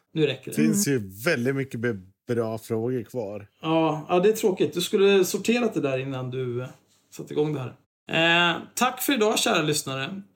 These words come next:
Speaker 1: Eh, har ni tur så kanske vi spelar in ett till Q A-avsnitt med fler idiotiska frågor från er.
Speaker 2: Men du, Axel.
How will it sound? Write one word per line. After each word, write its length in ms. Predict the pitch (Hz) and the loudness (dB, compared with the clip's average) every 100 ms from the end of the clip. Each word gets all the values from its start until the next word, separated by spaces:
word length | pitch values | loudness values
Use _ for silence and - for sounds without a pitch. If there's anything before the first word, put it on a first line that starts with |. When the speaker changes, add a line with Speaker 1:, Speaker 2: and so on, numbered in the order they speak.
| - | -8
Speaker 1:
Eh, 260 | 139 143 156 | -4 -2 -2
har 120 | 170 | -2
ni 100 | 170 | 0
tur 160 | 196 202 | 0 0
så 140 | - | 0
kanske 240 | 202 202 | 0 0
vi 40 | 190 | -4
spelar 240 | - 165 | -2 0
in 200 | 147 143 | 2 0
ett 240 | - 143 - | -4 -6 0
till 320 | 196 185 175 | 2 0 -2
Q 180 | - 156 | 0 2
A-avsnitt 560 | 131 131 - 131 - - | 2 -2 -6 -10 -12 -16
med 400 | 151 143 135 117 - | -10 -6 -6 -6 0
fler 280 | 175 175 147 | 4 4 2
idiotiska 540 | 139 139 127 - 143 | -2 -6 -8 -8 -8
frågor 320 | - 135 131 | -8 -6 -8
från 180 | 127 131 | -8 -10
er. 100 | 127 | -4
Speaker 2:
Men 200 | 135 185 | 0 2
du, 180 | 165 165 | 2 2
Axel. 480 | 220 - - 123 | 0 0 0 0